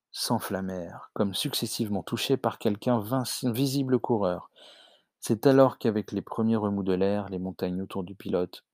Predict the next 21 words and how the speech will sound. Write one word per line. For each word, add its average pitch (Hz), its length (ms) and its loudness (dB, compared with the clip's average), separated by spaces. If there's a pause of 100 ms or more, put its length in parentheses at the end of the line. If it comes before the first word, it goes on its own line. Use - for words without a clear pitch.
oscillèrent. 98 960 -4 (880)
L'action 107 440 0
violente 127 520 2
laisse 113 180 0
peu 98 140 -2
de - 100 -14
traces. - 520 -12 (420)
Il 98 100 0
ne 101 60 0
retrouvait 98 380 -2
plus 101 320 -2
en 92 100 0
lui 98 220 0
le 95 100 0
souvenir 104 480 0
des 92 100 -2
grands 104 280 2
remous 101 280 2
qui - 180 -6
l'avaient 95 180 0
roulé. 98 380 0